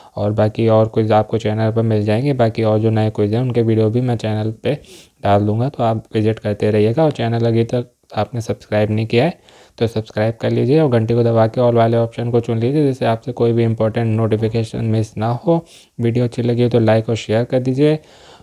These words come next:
और अच्छी नहीं लगी हो तो कोई बात नहीं, कृपया करके अपना और अपनों का ध्यान रखिएगा। शीघ्र मिलेंगे एक नए वीडियो के साथ। नमस्ते मित्रों, आपका दिन और जीवन शुभ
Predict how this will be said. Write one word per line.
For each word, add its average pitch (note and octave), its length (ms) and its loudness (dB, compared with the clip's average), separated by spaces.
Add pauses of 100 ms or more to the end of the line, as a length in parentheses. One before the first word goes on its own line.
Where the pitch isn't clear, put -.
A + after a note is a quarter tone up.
(100)
और G2 240 -2
अच्छी G2+ 220 -4
नहीं G#2 120 -2
लगी G#2 200 0
हो G#2 60 0
तो G#2+ 100 0
कोई C#3 160 2
बात C3+ 260 0
नहीं, C#3 160 -2
कृपया B2 300 2
करके B2 260 0
अपना A#2+ 240 -4
और A#2+ 60 0
अपनों B2 240 -4
का B2 100 0
ध्यान A2 260 0
रखिएगा। B2+ 380 0
शीघ्र A#2+ 340 0
मिलेंगे A#2 340 2
एक A2+ 80 -2
नए G#2+ 160 0
वीडियो A2 220 0
के A2+ 60 -2
साथ। D3 180 -2 (100)
नमस्ते G#2+ 360 -8
मित्रों, A2 340 -4 (200)
आपका G#2+ 220 -6
दिन G#2+ 220 0
और A2 100 0
जीवन A2 300 2 (180)
शुभ G#2 260 -6